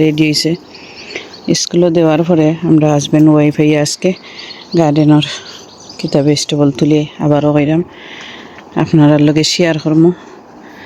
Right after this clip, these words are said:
আর ওখানেও ভিডিও আমি এন্ড করিলাম। তো সকল ভাই বোনেন বেশি বেশি করে ভালো থাকবা। আর আজকে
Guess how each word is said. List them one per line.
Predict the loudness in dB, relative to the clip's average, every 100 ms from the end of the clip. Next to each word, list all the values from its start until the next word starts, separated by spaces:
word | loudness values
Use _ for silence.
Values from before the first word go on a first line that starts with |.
| -20 -12 -2 0
আর | 2
ওখানেও | 2 4 4 2
ভিডিও | 0 0 0 -2 -8 -20 -20 -8 0
আমি | 2 2 2 2
এন্ড | 2 0
করিলাম। | 0 2 2 0 -2 -8 -20 -20 -20 -10
তো | -6 -2
সকল | 0 0
ভাই | 2 2
বোনেন | 4 4 4
বেশি | 2 0
বেশি | 0 0 0
করে | 0 0
ভালো | 0 -2
থাকবা। | -2 -2 -4 -6 -20 -18 -4 0
আর | 0
আজকে | 0